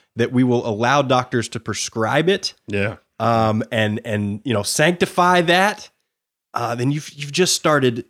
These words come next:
Speaker 1: dismantling, you know, pieces of that wall.
Speaker 2: Yeah.
Speaker 1: It's
Speaker 2: Well, not to mention it, it was an, a very effective propaganda tool, because now you also get to take sick people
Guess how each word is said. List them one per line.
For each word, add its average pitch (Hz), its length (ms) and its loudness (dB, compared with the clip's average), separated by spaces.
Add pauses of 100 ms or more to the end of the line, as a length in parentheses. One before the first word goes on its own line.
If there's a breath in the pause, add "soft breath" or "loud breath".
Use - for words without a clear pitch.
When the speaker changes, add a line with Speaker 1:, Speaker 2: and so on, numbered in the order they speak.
(120)
Speaker 1:
dismantling, 120 960 -2 (280)
you 107 80 -8
know, 98 100 -6
pieces 113 500 -4
of 92 100 -6
that 90 180 -6
wall. 123 300 -2
Speaker 2:
Yeah. 90 140 -10 (240 soft breath)
Speaker 1:
It's 107 180 -10
Speaker 2:
Well, 117 240 2
not 131 200 2
to 107 80 -4
mention 110 460 0
it, 98 220 -6
it 98 120 -2
was 98 180 -4
an, 92 400 -8
a 95 80 -6
very 110 460 4
effective 98 500 -2
propaganda 98 640 -4
tool, - 320 -18 (420)
because 101 380 -2
now 110 380 0
you 104 220 -6
also 110 260 -2
get 98 140 -4
to 98 60 -14
take 95 240 -6
sick 190 280 -4
people 104 340 -6